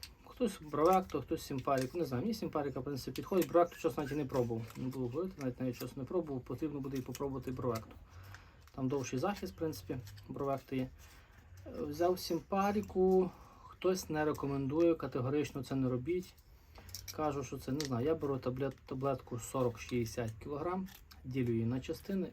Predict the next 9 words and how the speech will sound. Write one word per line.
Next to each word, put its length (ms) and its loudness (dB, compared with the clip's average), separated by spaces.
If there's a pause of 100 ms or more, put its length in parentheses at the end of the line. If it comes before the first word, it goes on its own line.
і 80 -4
роздаю 380 -2
собачкам. 580 -6 (720)
До 600 6 (180)
вже 260 -4 (320)
років 420 -4 (220)
шість-сім 800 -6
користуюся, 680 -2 (560)
нормально 440 2